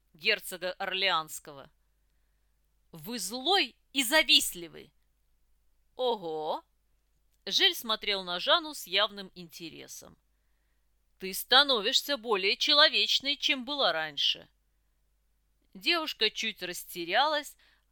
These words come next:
потом сокрушенно помотала головой.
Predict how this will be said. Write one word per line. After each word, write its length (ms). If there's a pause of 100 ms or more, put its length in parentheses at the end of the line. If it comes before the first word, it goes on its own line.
потом 380
сокрушенно 800
помотала 580
головой. 680